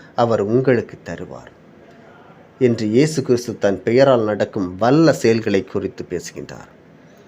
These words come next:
"வெள்ளியும் பொன்னும் என்னிடம் இல்லை, என்னிடம் உள்ளதை உமக்கு கொடுக்கிறேன், நாசரேத்து இயேசுவின் பேரால் எழுந்து நடந்திடும்" என்பது தலைமை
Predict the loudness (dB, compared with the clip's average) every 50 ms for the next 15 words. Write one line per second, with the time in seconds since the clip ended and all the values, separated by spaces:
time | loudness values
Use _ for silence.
0 | -20 -14 -4 2 4 6 6 8 6 6 6 6 8 8 8 6 6 6 4 6
1 | 6 6 6 6 6 4 2 2 2 2 4 4 4 4 2 0 0 -2 -2 -4
2 | -4 -6 -8 -14 -20 -20 -20 -20 -20 -20 -20 -20 -20 _ _ 2 4 6 6 6
3 | 8 8 8 6 6 6 4 4 4 4 4 4 4 4 4 2 2 2 2 2
4 | 2 2 -2 0 2 2 2 2 2 0 0 0 0 -2 -6 -8 -14 -20 -20 -20
5 | -20 -20 -20 -20 -20 -20 -20 -8 -2 2 2 2 2 2 4 4 6 4 4 4
6 | 2 2 4 6 4 4 2 0 0 0 0 0 2 2 4 4 6 4 4 2
7 | 0 -2 -8 -10 -2 2 4 4 4 4 4 4 4 2 4 4 2 2 2 2
8 | 0 0 0 -2 -2 -4 -6 -8 -14 -20 -20 -20 -20 -20 -8 -2 0 0 2 2
9 | 2 0 0 -2 -2 -4 -6 -8 -10 -14 -20 -20 -20 -20 -20 -20 -20 -20 -20 -4
10 | 0 2 4 4 4 4 4 2 0